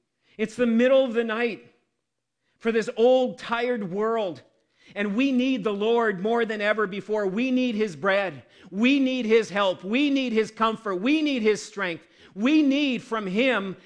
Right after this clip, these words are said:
that only what he can provide in our marriages, in our families, in our health, in our finances, our government, our politics, the virus, all of these things. And God desires to answer our prayers with his best blessings.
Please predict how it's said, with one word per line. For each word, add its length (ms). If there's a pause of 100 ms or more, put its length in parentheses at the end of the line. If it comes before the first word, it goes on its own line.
that 160
only 320
what 200
he 200
can 160
provide 420 (140)
in 80
our 120
marriages, 640
in 100
our 100
families, 560
in 100
our 120
health, 360
in 80
our 100
finances, 720 (180)
our 100
government, 600
our 100
politics, 640 (140)
the 60
virus, 720
all 220
of 100
these 220
things. 360 (220)
And 180
God 320
desires 540
to 300
answer 340
our 120
prayers 720 (420)
with 260 (100)
his 340 (180)
best 420 (220)
blessings. 800